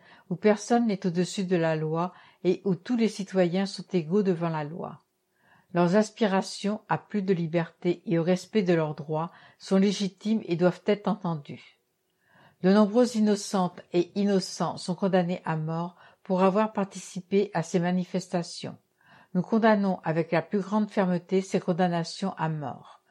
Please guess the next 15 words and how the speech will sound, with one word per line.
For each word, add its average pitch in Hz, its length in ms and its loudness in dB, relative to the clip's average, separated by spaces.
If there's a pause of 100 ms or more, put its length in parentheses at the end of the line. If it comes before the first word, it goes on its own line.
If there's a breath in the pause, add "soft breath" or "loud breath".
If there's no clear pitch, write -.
(300 soft breath)
Condamner, 202 460 4
c'est 180 280 -2
bien, 160 320 2 (220)
agir, 180 500 -2
c'est - 220 -4
mieux. 143 320 -8 (520 soft breath)
Mettons 214 500 0
les 175 160 4
mollahs 180 520 2
au 190 120 4
banc 202 300 2
de 190 80 0
la 160 120 2
communauté 185 760 0
internationale. 165 960 -2